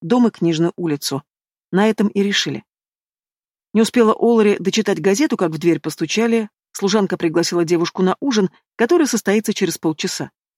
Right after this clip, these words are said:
Чтобы дальше не шокировать хозяйку Аржестика, пришлось переодеваться в платье, благо одно она успела прихватить с собой на всякий случай.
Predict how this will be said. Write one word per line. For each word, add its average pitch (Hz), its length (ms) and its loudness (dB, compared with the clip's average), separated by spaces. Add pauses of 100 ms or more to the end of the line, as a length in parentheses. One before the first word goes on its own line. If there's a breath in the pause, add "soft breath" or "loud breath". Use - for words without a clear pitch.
(100)
Чтобы 262 280 2
дальше 214 280 4
не 170 100 2
шокировать 185 460 0
хозяйку 180 460 0
Аржестика, 170 720 -2 (320 soft breath)
пришлось 214 360 0
переодеваться 165 520 0
в - 80 -10
платье, 226 420 -2 (260)
благо 185 340 2
одно 190 380 0
она 185 140 2
успела 165 340 -2
прихватить 160 460 -4
с - 40 -6
собой 156 220 -2
на 156 80 0
всякий - 280 -4
случай. 147 480 -6